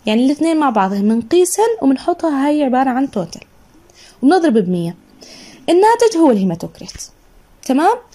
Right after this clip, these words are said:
هو الهيماتوكريت، يعني النتيجة اللي احنا بدنا اياها.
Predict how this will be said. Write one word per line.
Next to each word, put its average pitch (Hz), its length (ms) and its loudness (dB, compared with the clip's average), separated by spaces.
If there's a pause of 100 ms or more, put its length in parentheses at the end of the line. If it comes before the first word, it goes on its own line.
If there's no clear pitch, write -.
هو 359 240 4 (960)
الهيماتوكريت، 254 680 -2 (920)
يعني 240 200 0
النتيجة 240 360 0
اللي 254 120 -2
احنا 240 160 -4
بدنا 190 200 -2
اياها. 180 340 -6